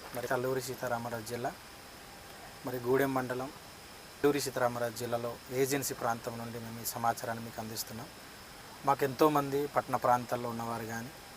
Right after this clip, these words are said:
మా ఏజెన్సీ ప్రాంతాల్లో ఉన్నవారు కానీ, ఎంతోమంది మా మందిరాలకు, మా పరిచర్య గురించి ప్రార్థన చేస్తున్న వారందరికీ ప్రేమపూర్వకంగా మరి ప్రకటన తెలియజేస్తూ ఉన్నాం ప్రియులారా. అదేంటంటే,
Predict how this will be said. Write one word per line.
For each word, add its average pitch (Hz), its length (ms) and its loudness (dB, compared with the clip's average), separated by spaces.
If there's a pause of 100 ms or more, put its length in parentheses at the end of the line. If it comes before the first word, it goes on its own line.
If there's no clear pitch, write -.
(600)
మా 131 120 12
ఏజెన్సీ 143 460 8
ప్రాంతాల్లో 127 460 4
ఉన్నవారు 117 360 -2
కానీ, 113 280 -4 (320)
ఎంతోమంది 120 540 -2
మా 117 40 0 (100)
మందిరాలకు, 123 580 2 (400)
మా 117 160 4
పరిచర్య 120 460 0
గురించి 113 300 -6 (100)
ప్రార్థన 117 320 4
చేస్తున్న 113 400 -6
వారందరికీ 113 560 -6 (540)
ప్రేమపూర్వకంగా 127 880 2 (340)
మరి 120 380 -4
ప్రకటన 110 320 -2
తెలియజేస్తూ 113 520 -4
ఉన్నాం 110 180 -6
ప్రియులారా. 117 420 -6 (680)
అదేంటంటే, 135 640 2